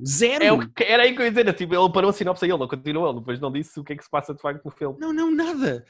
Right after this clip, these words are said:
Speaker 1: Porque, para quem não sabe, eh, isto é a história de um gajo que trabalha, eh, ele
Speaker 2: Numa,
Speaker 1: trabalha
Speaker 2: uma
Speaker 1: numa
Speaker 2: empresa de
Speaker 1: empresa
Speaker 2: segurança.
Speaker 1: de segurança, mas ele faz
Speaker 2: Segurança.
Speaker 1: coding, ele é coder, ele
Speaker 2: Cibersegurança.
Speaker 1: faz código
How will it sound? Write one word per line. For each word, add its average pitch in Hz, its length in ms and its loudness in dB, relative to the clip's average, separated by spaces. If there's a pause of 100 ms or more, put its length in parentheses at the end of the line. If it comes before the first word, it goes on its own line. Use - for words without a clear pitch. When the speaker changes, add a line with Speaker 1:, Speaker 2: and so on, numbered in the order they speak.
(340)
Speaker 1:
Porque, - 220 -2
para 269 140 -2
quem 330 160 -2
não 254 100 -2
sabe, 139 480 -10 (480)
eh, 226 180 2
isto 247 280 0
é - 20 2
a 240 40 4
história 123 540 -2
de 147 200 -2
um 233 160 4
gajo 120 580 0 (140)
que 208 120 0
trabalha, 147 760 -4 (100)
eh, 113 1300 -12 (440)
ele 170 200 -14
Speaker 2:
Numa, 196 280 -6
Speaker 1:
trabalha 202 300 -2
Speaker 2:
uma 202 80 -2
Speaker 1:
numa 202 120 2
Speaker 2:
empresa 196 220 -2
de 110 60 0
Speaker 1:
empresa - 140 -6
Speaker 2:
segurança. 92 200 -20
Speaker 1:
de 139 340 -6
segurança, 175 420 -4
mas 156 100 -6
ele 165 100 -8
faz 165 180 -4
Speaker 2:
Segurança. 139 220 -2
Speaker 1:
coding, 120 220 -8
ele 139 140 -4
é - 20 -8
coder, 143 200 0
ele 123 80 0
Speaker 2:
Cibersegurança. 104 340 -6
Speaker 1:
faz 139 180 -10
código 123 840 -6